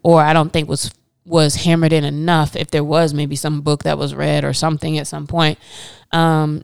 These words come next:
and so even now, like, Carly, in your curriculums that you work on, you include, like, things of this nature.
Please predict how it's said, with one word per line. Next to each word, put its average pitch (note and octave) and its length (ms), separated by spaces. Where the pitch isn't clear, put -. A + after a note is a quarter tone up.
and F#3 200
so E3+ 360
even E3+ 320
now, F#3 360
like, D#3 180
Carly, F3+ 340
in D3 140
your F#3+ 260
curriculums E3+ 600
that D3+ 80
you F3+ 140
work F3 280
on, D3+ 400
you D#3 100
include, D#3 640
like, C#3+ 240
things D#3 240
of D3 100
this D3+ 160
nature. E3+ 560